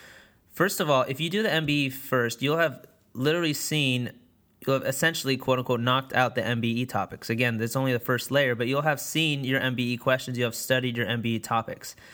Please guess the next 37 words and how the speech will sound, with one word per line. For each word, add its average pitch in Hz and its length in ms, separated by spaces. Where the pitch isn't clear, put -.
And 120 80
because 165 260
of 160 80
this 143 120
concept 139 420
of 120 120
layering, 127 580
you 131 140
wanna 147 180
look 147 220
at 131 140
that 113 160
first, 156 360
you're 135 80
gonna 127 160
have 120 140
to 117 80
look 117 180
at 113 120
it 110 100
again, 127 400
a - 340
second, 127 340
a 110 40
third, 123 500
uh, 110 180
maybe 120 220
even 120 140
a 110 80
fourth 131 320
time 127 260
throughout 131 180
your 123 80
bar 120 220
exam 117 320
prep. - 480
And 127 260